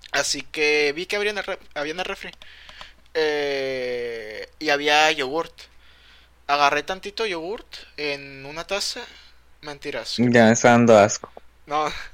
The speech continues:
Speaker 1: <laughs> creo que fue en un plato. Gua-, no, sí fue en una taza. Agarré cereal del gallito y pues ya me lo comí.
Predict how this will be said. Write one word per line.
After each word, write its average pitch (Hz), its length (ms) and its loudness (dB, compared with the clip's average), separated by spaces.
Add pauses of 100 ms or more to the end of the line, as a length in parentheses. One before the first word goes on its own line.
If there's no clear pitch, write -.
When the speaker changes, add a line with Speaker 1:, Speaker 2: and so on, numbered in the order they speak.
(180)
Speaker 1:
<laughs> - 480 -20
creo 156 140 -6
que 185 80 -10
fue 208 140 -6
en 214 60 -10
un 208 60 -12
plato. 143 360 -6 (580)
Gua-, 175 140 -6
no, 196 180 -2
sí 180 100 -4
fue 190 120 -8
en - 20 -4
una 202 80 -6
taza. 190 320 -4 (560)
Agarré 139 560 2
cereal 190 260 -4
del 196 120 -6
gallito 196 420 -8 (480)
y 160 140 -16
pues 156 160 -6
ya 165 80 -2
me 190 100 -8
lo 214 100 -10
comí. 185 300 -10